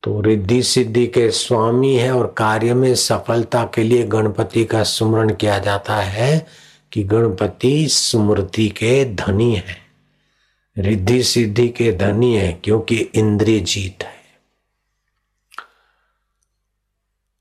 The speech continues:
हनुमान जी का सुमरण करें, गणपति का सुमरण करें। शिव जी, गणपति, हनुमान जी, भीष्म पितामह, सनकादि ऋषि,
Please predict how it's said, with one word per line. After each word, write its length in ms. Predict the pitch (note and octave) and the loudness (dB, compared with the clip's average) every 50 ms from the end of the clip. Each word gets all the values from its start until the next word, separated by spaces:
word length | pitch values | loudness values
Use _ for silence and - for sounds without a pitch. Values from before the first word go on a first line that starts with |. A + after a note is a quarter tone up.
| _ _ _ _ _ _ _ _ _ _ _ _ _ _ _ _ _ _ _ _ _ _ _ - - | _ _ _ _ _ _ _ _ _ _ _ _ _ _ _ _ _ _ _ _ _ _ _ -4 0
हनुमान 560 | B2 B2 B2+ C3 B2+ B2+ B2+ C3 C3+ C#3 C3+ | 2 2 4 4 4 2 2 2 2 0 0
जी 180 | A#2 B2 C#3+ | 0 0 0
का 260 | C3 C3+ - C3+ C3 B2+ | 0 0 0 0 0 0
सुमरण 600 | B2 - - D3 C#3 C3+ C3 G#2 F#2+ G2 F#2+ F2+ | 0 0 0 0 0 0 0 0 0 0 -2 -2
करें, 440 | F#2 - G2 F2+ F#2 F2+ E2+ - - _ _ _ _ _ _ _ - G2+ | -2 -4 -4 -4 -4 -6 -8 -10 -16 _ _ _ _ _ _ _ -12 -8
गणपति 720 | F#2+ F#2+ A2 A2 A#2 A#2 A2 - B2+ - - - C3+ C3+ | -2 0 2 2 2 0 0 0 -2 -2 0 0 0 0
का 220 | C3 - C3+ C3 | 2 0 0 0
सुमरण 540 | C3 - - - C#3 C3+ C3 B2+ B2 A2+ G#2+ | 0 0 0 0 2 2 2 2 2 0 -2
करें। 360 | F#2+ - G2+ F#2+ F#2 F#2 F#2 | -2 -2 -2 -2 0 0 0
शिव 440 | F#2 - - - - C3 B2+ B2+ C3 | 0 -2 -2 0 2 4 4 4 4
जी, 440 | B2+ A2+ A#2+ B2+ B2+ B2+ C3 C3 B2+ | 2 2 2 2 4 4 4 2 2
गणपति, 840 | A#2+ A#2+ A#2+ B2 B2 A#2 - - A#2+ A#2 - - - A#2+ A#2+ B2+ B2+ | 2 0 2 2 0 0 0 -2 -4 -4 -2 0 2 2 4 4 2
हनुमान 640 | A#2 G#2 A#2+ A#2+ A#2+ A#2+ A#2 A#2 A#2 A#2 A#2 A#2 A2 | 2 2 0 0 2 2 2 2 2 2 0 0 0
जी, 320 | - A#2 A#2+ B2 B2 B2+ | 0 2 2 4 2 2
भीष्म 600 | A2+ A2 B2 B2 A#2 - - - A#2+ A#2 A2 G2+ | 2 2 0 2 2 0 0 0 0 0 0 0
पितामह, 720 | G2 A2 G#2+ - - A2 G#2+ A2 A2 A2+ A2+ A#2+ B2+ B2+ B2+ | -2 -2 -2 -2 -2 -2 0 0 0 0 0 0 2 2 0
सनकादि 960 | B2 - - A#2+ A2 A2 A2 G#2 - A2 A2+ A2 A2 A2+ A#2+ A#2 A2 A2 A2 | 0 0 0 0 0 0 -4 -4 -4 -2 -2 -2 -2 -2 -2 -2 -2 -2 -4
ऋषि, 420 | G#2 - - - A#2 B2+ C#3 C#3+ | -4 -4 -4 -2 -2 -2 -2 -2